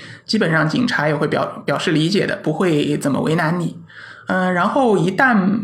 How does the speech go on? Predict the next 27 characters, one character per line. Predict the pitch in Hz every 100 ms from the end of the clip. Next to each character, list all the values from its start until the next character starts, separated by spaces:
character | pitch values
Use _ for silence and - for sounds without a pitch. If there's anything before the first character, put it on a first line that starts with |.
| - 214
碰 | - 269
到 | 196 147 143
这 | 147
个 | 139
警 | - 127
察 | -
拦 | 170 160 185
截， | 147 143 -
它 | - 226
有 | 185 156
几 | -
种 | 190 170
方 | 175 214
式 | 208
啊， | 160 160
一 | 240
种 | 165 139
就 | 160 165
是 | 160 143 -
警 | 127
车 | - -
会 | 185 170
跟 | 202
在 | 226 196
你 | 285
后 | - 233
面， | 170